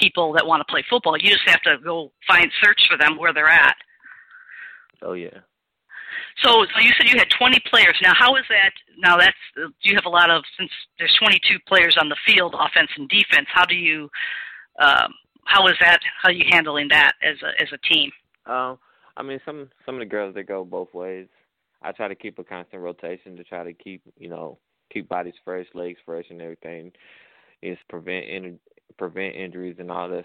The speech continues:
Speaker 2: stuff from fatigue. Um, they, I feel like they're handling it pretty well. We went down last week, uh, to Johnson City shorthanded,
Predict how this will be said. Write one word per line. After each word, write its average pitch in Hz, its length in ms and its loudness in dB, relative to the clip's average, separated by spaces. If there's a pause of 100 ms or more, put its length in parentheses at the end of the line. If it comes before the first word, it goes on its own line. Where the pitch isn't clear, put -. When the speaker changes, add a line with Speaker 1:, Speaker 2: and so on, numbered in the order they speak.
Speaker 2:
stuff 87 280 -10
from 82 120 -20
fatigue. 90 560 -16 (540)
Um, 78 440 -10 (1040)
they, 95 180 -10
I 104 200 -8
feel 160 120 -10
like 139 160 -14
they're 113 120 -10
handling 104 420 -14
it 92 200 -18 (240)
pretty 92 180 -12
well. 90 420 -10 (580)
We 90 120 -14
went 98 200 -12
down 92 280 -10
last 90 340 -12
week, 87 260 -18 (360)
uh, 64 320 -14 (180)
to 80 480 -16
Johnson 87 420 -14
City 90 360 -10
shorthanded, 87 580 -12